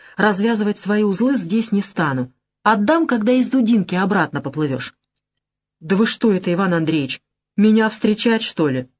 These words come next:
«Ну, это, парень, не твоё, а моё дело, как я сделаю. А сперва посмотри ты хорошенько в каюте, может быть, книжка там».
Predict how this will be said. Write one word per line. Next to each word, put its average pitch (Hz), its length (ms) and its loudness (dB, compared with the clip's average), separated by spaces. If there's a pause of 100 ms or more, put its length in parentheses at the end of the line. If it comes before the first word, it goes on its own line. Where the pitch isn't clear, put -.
(720)
«Ну, 370 340 0
это, 311 220 0
парень, 285 420 0 (120)
не 233 120 2
твоё, 254 420 0
а 226 100 0
моё 233 320 2
дело, 151 340 -2 (120)
как 175 220 -2
я 156 120 0
сделаю. 143 520 -4 (540)
А 196 80 2
сперва 240 480 -2 (140)
посмотри 262 480 0
ты 220 80 -2
хорошенько 180 540 -2
в - 80 -14
каюте, 165 580 -2 (160)
может 302 260 2
быть, 254 160 -2
книжка 262 320 -2
там». 127 340 -6